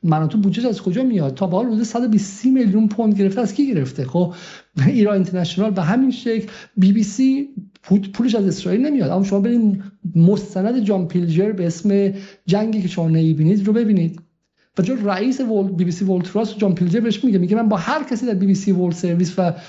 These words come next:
بی بی سی حرف می‌زنم، میگه ما جرئت نداریم در مورد اسرائیل خبر رسانی کنیم." خب، چون یک سایهٔ وحشتناک سانسور هست. گفتم مثال زدم برای شما، پنج تا از خبرنگاراشون رو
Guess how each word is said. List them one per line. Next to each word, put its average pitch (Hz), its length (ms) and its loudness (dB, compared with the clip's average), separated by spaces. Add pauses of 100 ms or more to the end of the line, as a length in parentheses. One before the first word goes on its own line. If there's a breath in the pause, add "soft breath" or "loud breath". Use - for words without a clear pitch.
(120)
بی 196 80 2
بی 180 80 2
سی 170 160 -2
حرف 175 280 -2
می‌زنم، 185 260 0
میگه 214 180 2
ما 233 120 2
جرئت 202 360 0
نداریم 254 200 -2
در 220 60 2
مورد 170 140 0
اسرائیل 160 400 0
خبر 156 280 -2
رسانی 147 400 -2
کنیم." 120 260 -6
خب، 180 260 -2 (240 loud breath)
چون 269 180 2
یک 277 280 -2
سایهٔ 226 640 -2
وحشتناک 214 680 -4
سانسور 226 460 -2
هست. 175 180 -2
گفتم 214 180 2
مثال 190 320 2
زدم 214 220 0
برای 160 140 0
شما، 139 320 -2 (260 loud breath)
پنج 233 260 -4
تا 262 60 -2
از 220 100 -4
خبرنگاراشون 202 760 -2
رو 240 300 -2